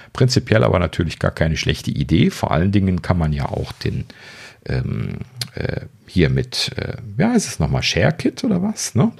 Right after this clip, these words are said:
Äh, das Sharing machen dann über FaceTime, über, äh, Screen, den Screensharen quasi, ne? Und das kann man dann halt eben ja hier dann zusammen machen,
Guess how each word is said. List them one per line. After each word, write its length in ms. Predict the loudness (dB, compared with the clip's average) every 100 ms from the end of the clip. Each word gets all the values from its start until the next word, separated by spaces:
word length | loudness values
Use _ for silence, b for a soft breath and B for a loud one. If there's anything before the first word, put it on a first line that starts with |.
| -4
Äh, 400 | 0 2 0 0
das 180 | 0 0
Sharing 440 | 2 4 4 4
machen 280 | 2 0 0
dann 220 | 2 2
über 240 | 4 4 4
FaceTime, 600 | 4 2 2 2 2 2
über, 280 | 2 0 -4 B B B B
äh, 260 | -4 -2 -2
Screen, 480 | -2 -2 0 0 -2
den 200 | 0 0
Screensharen 640 | 2 2 2 4 4 4 2
quasi, 400 | 2 4 4 4
ne? 180 | 4 2 -10 -4
Und 380 | -2 0 -2 -2
das 180 | -2 -4 B B -2
kann 160 | 2
man 100 | 4
dann 160 | 4 4
halt 160 | 2
eben 180 | 0 0
ja 80 | 0
hier 160 | 2 0
dann 140 | 0
zusammen 420 | -2 -2 -2 -2
machen, 280 | -8 -8 -14